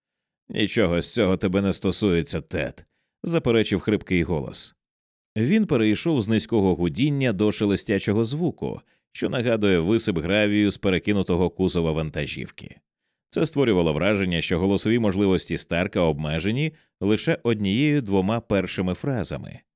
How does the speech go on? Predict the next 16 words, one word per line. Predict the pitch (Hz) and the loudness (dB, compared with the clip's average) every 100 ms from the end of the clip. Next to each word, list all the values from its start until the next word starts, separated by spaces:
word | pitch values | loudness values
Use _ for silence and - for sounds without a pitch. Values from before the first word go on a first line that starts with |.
| _ _ _ | _ _ _
після | - 160 135 | -2 0 2
яких | 113 98 113 - | 2 2 0 0
він | 139 120 | -2 0
повертається | 104 90 82 107 104 101 | 2 2 2 0 0 0
до | 90 90 | 0 0
звичайного | 78 76 - 123 131 110 107 | 0 -4 -2 -2 0 0 0
глухого | 92 101 92 90 82 85 | 0 0 0 -2 0 0
напівшепоту. | 85 78 82 73 - 80 - 52 - - _ _ _ _ _ _ _ | 0 -2 -4 -8 -6 -8 -8 -14 -16 -20 _ _ _ _ _ _ _
«Все, | - - | -10 -4
що | - - | -2 0
відбувається | 87 73 82 80 82 82 - 82 | 0 0 0 0 0 -2 -4 -6
зі | 73 | -4
мною, | 80 82 92 85 82 | -6 -4 -2 -2 -2
тебе | 73 87 82 87 | -4 -4 -2 -2
не | 82 | -4
торкається. | 80 76 82 78 80 - - - | -6 -8 -8 -8 -10 -12 -12 -14